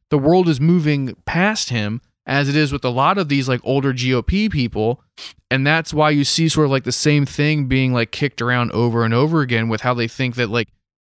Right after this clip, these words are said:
there has to be outside influences, can't be real, this is all fake, this is the media, this is whatever, because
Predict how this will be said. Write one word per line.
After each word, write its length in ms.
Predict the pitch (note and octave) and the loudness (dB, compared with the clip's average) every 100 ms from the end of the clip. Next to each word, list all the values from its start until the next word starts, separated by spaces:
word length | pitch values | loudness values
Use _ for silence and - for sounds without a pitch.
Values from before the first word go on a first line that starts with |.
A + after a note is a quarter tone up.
| _ - | _ -2
there 120 | B2 | 2
has 180 | B2 A2+ | 2 0
to 60 | |
be 120 | A#2 | 0
outside 360 | D#2+ G2 G#2+ F#2 | 0 0 0 0
influences, 680 | C#3 C#3 B2+ B2 A#2+ A#2 - | 0 0 0 0 2 -2 -2
can't 280 | - G#2 - | 0 -2 0
be 160 | F#2+ | -2
real, 320 | F#2 C#3+ C#3+ | 0 2 2
this 180 | B2 A2+ | 0 -4
is 140 | A2+ G2+ | -4 -4
all 100 | F2 | -4
fake, 460 | - C#3+ C#3 A2+ | -2 0 0 0
this 180 | B2 A#2 | -4 -2
is 80 | A2 | -4
the 80 | G#2 | -2
media, 460 | G#2+ C#3+ C#3+ C#3 B2+ | 2 2 2 2 0
this 200 | A2+ A2 | -2 -4
is 100 | G#2 | -2
whatever, 420 | A2+ C#3 B2+ A#2+ _ _ _ - | 0 2 0 -2 _ _ _ -10
because 300 | B2+ C#3 | -4 -2